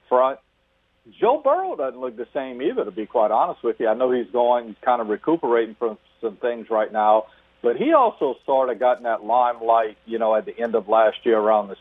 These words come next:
Super Bowl. And the one thing about the N F L, you better be focused every single week. If you're not,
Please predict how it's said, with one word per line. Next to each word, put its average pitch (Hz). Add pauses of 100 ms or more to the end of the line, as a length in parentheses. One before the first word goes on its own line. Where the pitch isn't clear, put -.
Super 110
Bowl. 107
And 90 (520)
the 113
one 247
thing 277
about 196
the 185
N 185
F 170
L, 160
you 117
better 151
be 147
focused 139
every 135
single 117
week. 110
If 101
you're 107
not, 127